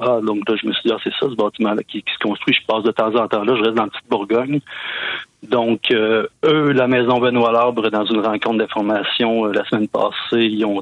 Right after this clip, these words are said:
dit qu'ils avaient, euh, distribué des flyers, mais bon, finalement, ils en ont distribué dans les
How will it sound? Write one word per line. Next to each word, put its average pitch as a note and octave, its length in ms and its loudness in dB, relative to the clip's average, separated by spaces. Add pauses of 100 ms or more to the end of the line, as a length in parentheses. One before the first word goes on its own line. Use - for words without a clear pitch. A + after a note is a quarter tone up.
(120)
dit A2+ 100 -4
qu'ils A2 140 -2
avaient, G#2 360 0
euh, F#2+ 360 0
distribué - 460 -2
des A2+ 220 0
flyers, A#2 640 2
mais G#2 160 0
bon, G#2+ 180 -2 (100)
finalement, G#2+ 340 0
ils G#2+ 120 0
en G#2 80 0
ont G2+ 120 -2
distribué G#2 540 -4
dans G#2+ 140 0
les G2+ 140 0